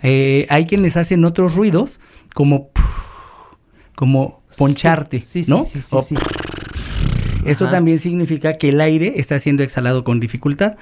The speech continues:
Speaker 2: Claro.
Speaker 1: ¿no? Entonces, hay otros indicadores que también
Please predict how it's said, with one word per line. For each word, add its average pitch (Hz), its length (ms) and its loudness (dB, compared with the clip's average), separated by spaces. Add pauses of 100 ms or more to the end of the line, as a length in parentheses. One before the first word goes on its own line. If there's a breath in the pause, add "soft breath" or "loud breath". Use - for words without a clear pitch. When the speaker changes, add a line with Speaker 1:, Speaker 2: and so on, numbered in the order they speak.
Speaker 2:
Claro. 117 220 -4
Speaker 1:
¿no? 233 180 -2
Entonces, 156 360 -2
hay 175 160 0
otros 196 380 -2 (320 loud breath)
indicadores 160 760 2
que 131 280 -2
también 143 540 2